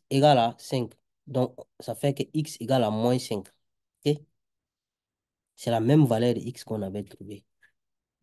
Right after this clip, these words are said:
dans la première méthode aussi. Donc, on a tiré y dans cette équation et on a remplacé cette valeur de y, expression de y dans, dans cette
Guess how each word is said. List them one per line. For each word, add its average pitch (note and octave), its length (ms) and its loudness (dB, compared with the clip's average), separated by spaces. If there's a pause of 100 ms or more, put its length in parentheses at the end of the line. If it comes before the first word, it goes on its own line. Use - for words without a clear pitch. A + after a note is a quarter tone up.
(160)
dans G2+ 220 -6
la G2+ 120 -6
première A2 320 0
méthode G2 400 -6
aussi. - 220 -18 (1080)
Donc, A2 240 -2 (600)
on E3+ 100 8
a F3 120 8
tiré A#3 520 6
y E3+ 520 6 (840)
dans B2+ 380 2 (580)
cette - 320 -4
équation B2+ 560 -4 (760)
et D3+ 220 0
on B2 120 -2
a A2+ 100 -2
remplacé A2+ 680 -2
cette C#3 240 -2
valeur A2+ 260 0
de A2+ 80 -6
y, A#2 140 -14 (500)
expression B2 420 -4
de B2 40 2
y A2+ 280 -2
dans, G2+ 280 -8
dans G2+ 220 -4
cette - 460 -10